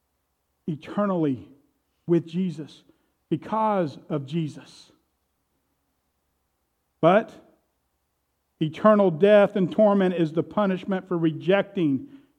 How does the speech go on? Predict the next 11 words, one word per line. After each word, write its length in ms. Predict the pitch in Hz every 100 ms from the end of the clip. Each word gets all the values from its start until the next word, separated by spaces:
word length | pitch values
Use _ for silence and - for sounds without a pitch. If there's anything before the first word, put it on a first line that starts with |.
| _
Jesus 440 | 196 196 156 151
Christ 380 | - 190 170 139
as 140 | 143
our 120 | 147 139
Savior. 500 | - 143 139 143 - _ _ _ _ _ _ _ _ _ _ _ _ -
John 340 | 175 175 160
three 260 | 185 185 190
seventeen 840 | 190 190 180 180 165 185 180 170
through 220 | 160 170
eighteen. 640 | 170 165 - 160 135 107 - - _ _ _ _ _
Just 360 | 175 202 190